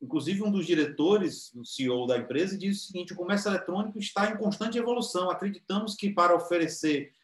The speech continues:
soluções eficientes aos empreendedores é preciso estar atento aos mo-, aos movimentos que essa,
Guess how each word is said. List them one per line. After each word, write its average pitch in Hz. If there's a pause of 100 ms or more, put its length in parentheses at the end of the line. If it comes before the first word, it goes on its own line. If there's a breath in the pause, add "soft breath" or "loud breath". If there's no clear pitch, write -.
soluções 156
eficientes 147
aos 151
empreendedores 143
é 180
preciso 196
estar 196
atento 165
aos 165
mo-, 247
aos 180
movimentos 233
que -
essa, 156